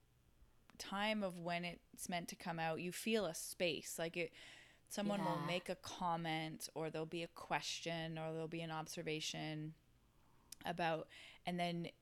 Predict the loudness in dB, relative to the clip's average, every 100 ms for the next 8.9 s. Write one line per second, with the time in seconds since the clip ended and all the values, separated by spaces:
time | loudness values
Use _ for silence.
0 | -4 -4 -4 -12 -10 0 2 2 0 -2
1 | -2 0 0 0 0 -4 -6 0 2 2
2 | 0 0 2 0 -2 -4 0 2 0 -2
3 | -6 -10 2 6 6 6 4 2 -2 2
4 | 2 2 0 -4 -8 -12 -18 -20 -8 2
5 | 2 2 -8 -20 -20 -20 -16 0 0 4
6 | 2 2 2 2 2 0 -2 -2 -2 -2
7 | -2 -2 -4 -6 -8 -12 -20 -20 -18 -6
8 | -4 -4 -6 -6 -6 -6 -6 -6